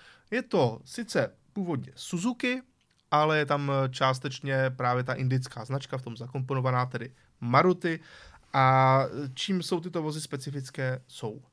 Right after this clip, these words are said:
malinké, aby se vešly do přelidněných, eh, zemí a přelidněných ulic a zároveň velmi levné, velmi jednoduše a lacině vyrobené, protože ta kupní síla v Indii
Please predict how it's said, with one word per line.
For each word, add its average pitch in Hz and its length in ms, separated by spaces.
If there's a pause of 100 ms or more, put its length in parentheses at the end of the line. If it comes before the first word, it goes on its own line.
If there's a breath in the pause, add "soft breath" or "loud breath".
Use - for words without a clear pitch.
(360)
malinké, 190 840 (240)
aby 120 200
se 113 180
vešly 120 380
do 113 120
přelidněných, 117 880
eh, 113 360 (120)
zemí 131 640
a 123 80
přelidněných 123 680
ulic 190 420 (360 loud breath)
a - 40
zároveň 170 380
velmi 180 360
levné, 156 560
velmi 165 340
jednoduše 165 880
a 143 140
lacině 147 480
vyrobené, 135 560
protože 131 400
ta 127 120
kupní 131 420
síla 139 360
v 131 80
Indii 127 500